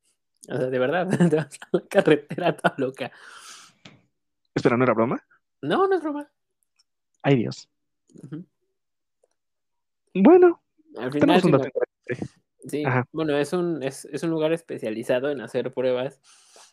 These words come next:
Speaker 1: con, pues, material peligroso, radiación,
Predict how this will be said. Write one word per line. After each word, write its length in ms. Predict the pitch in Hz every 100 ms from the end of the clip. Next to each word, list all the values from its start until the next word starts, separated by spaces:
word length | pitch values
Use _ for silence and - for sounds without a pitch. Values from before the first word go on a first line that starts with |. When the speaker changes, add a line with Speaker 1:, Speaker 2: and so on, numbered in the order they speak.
| _ -
Speaker 1:
con, 460 | 170 165 185 202 _
pues, 180 | 247 269
material 440 | 175 135 123 110
peligroso, 720 | 107 110 139 170 170 156 147 113
radiación, 960 | 117 117 131 131 175 170 160 160 156